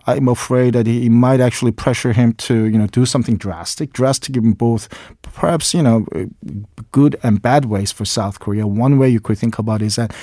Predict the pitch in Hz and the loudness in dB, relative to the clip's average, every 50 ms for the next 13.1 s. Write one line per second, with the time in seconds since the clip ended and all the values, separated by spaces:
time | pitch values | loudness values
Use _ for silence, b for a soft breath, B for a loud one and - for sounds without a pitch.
0 | B B B 127 131 135 139 143 135 - 139 127 - - 139 131 123 123 120 139 | B B B 2 4 4 4 4 4 4 2 0 2 2 2 4 4 2 2 0
1 | - 131 - 147 135 123 - - 127 117 - - - - 143 139 - - 139 131 | 0 0 2 2 2 2 2 2 0 0 0 -2 -2 0 -2 -2 0 0 0 0
2 | 120 139 131 - - 127 120 120 113 - - 131 127 - - 117 107 95 - 117 | 0 0 -2 -2 0 0 0 0 -2 -2 -2 -2 0 0 0 0 0 0 -2 -4
3 | - - 123 117 117 117 113 107 - - - 117 120 110 110 - 120 110 101 B | -2 0 0 2 2 2 0 -4 -6 -6 -4 -2 -2 -2 -4 -4 -4 -6 -6 B
4 | B B B B B B 110 104 104 98 92 98 101 101 101 - 113 - - - | B B B B B B -2 0 0 0 -2 -2 -4 -2 0 0 0 0 0 0
5 | 120 117 123 123 123 120 120 131 131 127 123 123 127 135 - - 143 139 131 - | 2 2 2 2 2 2 2 2 2 2 2 0 0 0 0 0 0 0 0 0
6 | 143 139 143 143 147 - - 127 120 107 113 127 - - 127 127 - - - 127 | 0 2 2 2 2 2 0 0 0 0 -2 -4 -4 -4 -4 -4 -4 -6 -8 -6
7 | 123 - 127 127 123 110 - - 117 117 123 120 107 - 110 107 127 151 135 123 | -4 -2 -2 -2 -2 -2 -2 -2 0 2 2 2 2 0 0 0 0 2 2 2
8 | 113 107 110 107 104 110 117 120 120 117 120 117 - - - 120 117 113 113 110 | 2 2 2 2 2 4 4 4 2 2 0 -2 -2 -2 -2 0 0 0 0 -2
9 | 107 - B B B B B B - 135 135 123 - 131 127 120 113 - 117 113 | -4 -6 B B B B B B -2 0 0 0 0 2 2 2 2 2 2 2
10 | 104 98 95 98 - - 175 80 - 117 120 123 143 151 147 143 135 117 - - | 2 0 -2 -4 -6 -10 -12 -8 -6 -2 0 2 2 2 4 2 2 0 -2 -6
11 | _ - 113 113 101 90 80 82 85 92 - - - - - 90 - - - 165 | _ -4 -4 -4 -4 -4 -8 -8 -8 -6 -4 -4 -2 -2 -2 -4 -4 -2 0 2
12 | 151 131 - - - 117 110 104 - - 131 131 - - - 113 107 98 127 120 | 2 2 2 0 -2 -4 -4 -4 -2 0 0 0 0 0 -2 -2 -2 0 0 -2
13 | 113 104 | -2 -2